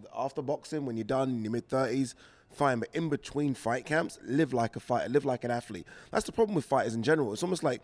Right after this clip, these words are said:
they feel because they only fight two or three times a year, like they're part-time athletes and they can do whatever they want.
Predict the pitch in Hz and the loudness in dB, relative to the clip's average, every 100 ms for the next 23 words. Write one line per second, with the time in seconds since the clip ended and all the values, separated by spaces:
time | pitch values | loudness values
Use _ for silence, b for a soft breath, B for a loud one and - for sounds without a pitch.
0 | b b b b b _ _ - 147 - | b b b b b _ _ 0 0 6
1 | 190 170 143 - 180 147 151 160 143 - | 6 6 4 0 0 4 4 4 4 4
2 | 131 - 147 131 139 131 127 123 135 110 | 2 2 -2 0 -2 0 0 2 2 2
3 | 123 120 - 151 131 131 131 143 117 110 | -2 -4 0 0 2 2 2 0 -4 -6
4 | 120 117 - 117 131 117 110 107 117 143 | -8 -8 -8 -4 -2 -2 -4 -4 0 0